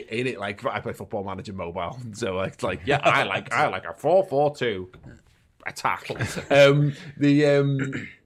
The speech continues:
Speaker 1: <clears throat> so I have a feeling you'll see Robbo and Hendo come in and do the,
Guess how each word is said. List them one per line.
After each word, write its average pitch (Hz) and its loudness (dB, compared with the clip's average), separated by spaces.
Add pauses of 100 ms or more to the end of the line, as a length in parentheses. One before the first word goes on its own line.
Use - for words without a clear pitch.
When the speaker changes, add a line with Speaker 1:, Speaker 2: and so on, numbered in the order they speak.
Speaker 1:
<clears throat> - -20
so 131 2 (320)
I 127 0
have 117 -2
a 113 -6
feeling 113 -6
you'll 107 -4
see 107 -6
Robbo 98 -4
and 98 -10
Hendo 92 -10
come 98 -10
in 98 -10
and 95 -12
do 90 -10 (440)
the, 110 -12